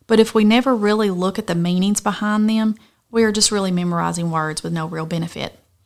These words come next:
So this week, I want to take some of the popular verses that have such wonderful and deep meaning and look at them a little harder so we can learn what God wants us to see when we read these verses.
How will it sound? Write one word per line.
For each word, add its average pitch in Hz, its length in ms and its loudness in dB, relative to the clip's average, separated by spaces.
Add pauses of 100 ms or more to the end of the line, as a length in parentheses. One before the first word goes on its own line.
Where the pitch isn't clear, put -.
(380)
So - 180 0
this 294 240 2
week, 208 380 -4
I 226 100 0
want 269 140 4
to 247 40 2
take 202 240 -4
some 190 300 2
of 185 80 -4
the 175 80 -4
popular 233 540 -2
verses 180 480 -2
that - 100 -6
have 180 180 -4
such - 300 -2
wonderful 202 540 -2
and 175 100 -2
deep 175 180 -4
meaning 175 440 -4 (320)
and 254 100 4
look 285 160 4
at 277 80 -4
them 240 140 4
a 233 40 4
little 226 200 0
harder 247 340 0
so - 200 -2
we 208 140 0
can 220 200 0
learn 190 240 0
what 180 160 -4
God 196 300 -2
wants 190 260 -2
us 190 100 -4
to 202 100 -4
see 175 320 -2
when 175 180 -4
we 180 100 -2
read 175 260 -4
these 170 160 -4
verses. - 560 -4